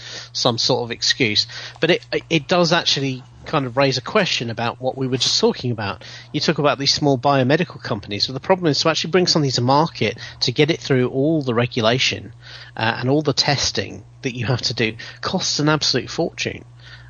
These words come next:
And, and you, uh, who knows, maybe there is a perfectly good cure for the common cold sat in a lab somewhere that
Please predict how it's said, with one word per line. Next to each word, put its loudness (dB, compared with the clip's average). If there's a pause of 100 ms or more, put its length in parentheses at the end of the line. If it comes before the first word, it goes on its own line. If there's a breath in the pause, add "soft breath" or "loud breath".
And, 4
and 4
you, 4 (460)
uh, 4
who 2
knows, 4
maybe 4
there 2
is 2
a -4
perfectly 2
good -2
cure 2
for -2
the -4
common 0
cold 2
sat 2
in -4
a 0
lab 2
somewhere 0
that -2